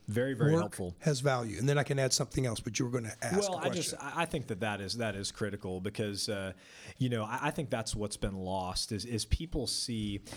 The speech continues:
Speaker 1: people get Genesis three mixed up in their minds, and they think that the work is the curse. But work is not the curse. Work,
Speaker 2: not.
Speaker 1: work was before the, in, in, in Genesis two. You know, G-,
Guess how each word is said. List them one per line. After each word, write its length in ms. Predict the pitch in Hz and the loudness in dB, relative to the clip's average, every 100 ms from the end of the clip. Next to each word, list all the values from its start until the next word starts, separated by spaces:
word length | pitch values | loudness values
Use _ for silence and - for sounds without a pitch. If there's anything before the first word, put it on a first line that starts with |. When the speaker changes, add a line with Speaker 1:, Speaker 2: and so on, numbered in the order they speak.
| - - | -12 0
Speaker 1:
people 320 | 156 170 185 | 0 2 0
get 180 | 131 123 | 0 -2
Genesis 480 | 110 113 120 - 113 | 0 -2 0 -2 -2
three 280 | - 107 101 | -2 -2 0
mixed 340 | 98 107 - | -2 -2 0
up 140 | 113 120 | 0 0
in 60 | |
their 120 | 120 117 | -2 -4
minds, 400 | 90 87 87 104 | -4 -4 -4 -2
and 120 | 101 | 0
they 100 | 110 | 0
think 340 | - 113 107 | 0 0 2
that 300 | 110 98 101 | -2 -2 -2
the 120 | 101 104 - | -2 -2 -6
work 680 | - 101 120 151 92 - - _ _ | -6 2 2 2 -4 -8 -10 _ _
is 200 | - 110 | 0 0
the 80 | 104 | 0
curse. 520 | - 113 73 - - - _ _ _ _ _ _ _ _ - | -2 -2 -2 -4 -4 -6 _ _ _ _ _ _ _ _ -2
But 120 | 127 | 0
work 260 | 123 170 180 | 2 -2 -2
is 100 | 120 | -4
not 200 | 175 247 | -2 -4
the 80 | 113 | -6
curse. 280 | 95 85 107 | -6 -6 -2
Work, 240 | 110 202 | 0 4
Speaker 2:
not. 180 | 156 120 | 2 2
Speaker 1:
work 340 | 104 214 - | 0 -2 0
was 180 | 123 110 | -2 -2
before 720 | 101 113 - 226 107 92 92 - | -2 -4 0 -2 0 -4 -8 -10
the, 200 | 117 113 | -4 -2
in, 180 | 110 110 120 | 0 -2 -2
in, 160 | 117 | -4
in 160 | 120 113 | -2 -2
Genesis 440 | 123 127 - 95 | -2 -2 -4 -4
two. 320 | - 202 123 | -2 -2 -2
You 120 | 92 98 | -2 -4
know, 80 | |
G-, 160 | 101 120 | -4 -6